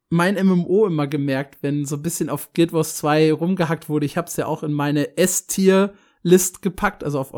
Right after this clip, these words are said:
ins, ins S-Tier in meiner M M O R P G Tierlist, wo ganz viele gesagt haben, „Wie kannst du das machen? Das ist doch totaler Mumpitz.“ Und ich so, „Nee, nee, das ist, ist absolutes S-Tier, ist das beste M M O R P G auf dem Markt.“ Und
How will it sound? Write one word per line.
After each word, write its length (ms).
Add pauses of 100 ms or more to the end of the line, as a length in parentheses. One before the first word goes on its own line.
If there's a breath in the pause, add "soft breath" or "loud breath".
ins, 220
ins 180
S-Tier 360
in 60
meiner 380
M 140
M 140
O 80
R 80
P 120
G 140
Tierlist, 500 (320 loud breath)
wo 80
ganz 200
viele 140
gesagt 260
haben, 140
„Wie 60
kannst 320
du 40
das 180
machen? 280
Das 120
ist 80
doch 40
totaler 340
Mumpitz.“ 540 (400 soft breath)
Und 120
ich 100
so, 180
„Nee, 220
nee, 460
das 240
ist, 580
ist 400
absolutes 380
S-Tier, 380
ist 240
das 200
beste 320
M 100
M 220
O 80
R 80
P 100
G 220
auf 100
dem 120
Markt.“ 360 (600 soft breath)
Und 460